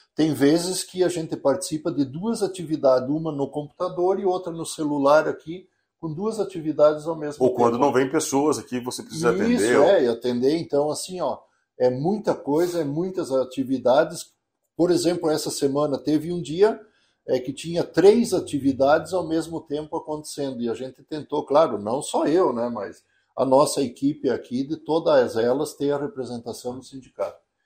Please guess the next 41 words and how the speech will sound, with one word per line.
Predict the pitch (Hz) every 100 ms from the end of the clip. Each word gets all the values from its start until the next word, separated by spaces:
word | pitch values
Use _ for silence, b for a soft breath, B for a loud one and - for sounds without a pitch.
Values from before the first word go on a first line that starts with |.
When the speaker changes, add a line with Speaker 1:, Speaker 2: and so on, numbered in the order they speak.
| _
Speaker 1:
Então, | - 139
a | 123
participação | - 196 - - - 147 - 160 160
nossa | 139 151 160 - 120
via | 98 135 170 131 B B B -
sindicato, | - 135 117 - 120 120 127 - 127
via | 104 127 151 156 127 107
atividades | 117 - 120 123 120 135
que | -
a |
gente | 127 131 -
tem, | - 131
são | 131 170 170
muitas. | 135 143 147 120 - - _ _ _ _
E | 131
eu | 185
vivo, | 190 233 233 165
né, | 127 135 123 113 107 104
de | 104 120
manhã, | 123 123 131 170
de | 160
tarde | 131 - 117 151 170 135
e | 123 117
geralmente | 113 127 123 120 139 -
de | 131
noite | 120 120 135 135
também | - 113 117
com | 123 127
atividades. | 127 127 117 113 - - - - b b b
Speaker 2:
Bom, | 147 156
e | 131 123 120 _ _
pra | 123
manter | 117 120 104 120
tudo | 127 104
isso | 113 -
em | 107
dia | 90 110
tem | 123
que | 110
ter | 123
agenda. | 131 107 95 85